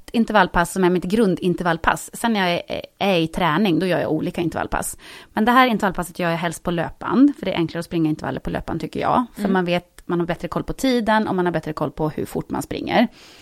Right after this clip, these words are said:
Speaker 1: Så jag gör helst det. Och då börjar jag med att springa tio minuter när jag värmer upp, och ganska långsamt faktiskt. Kanske i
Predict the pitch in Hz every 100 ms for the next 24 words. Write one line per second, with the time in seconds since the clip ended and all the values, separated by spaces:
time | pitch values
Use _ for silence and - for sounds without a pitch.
0 | - - 208 208 160 147 156 - - 180
1 | - - - - - - 254 247 254 233
2 | 220 - 196 185 233 208 190 175 170 170
3 | 262 - _ _ - 185 175 175 175 160
4 | - - - - - - 165 165 - 175
5 | 202 143 147 - - - - - - -
6 | - - - - 208 170 - - 190 -
7 | 165 165 156 156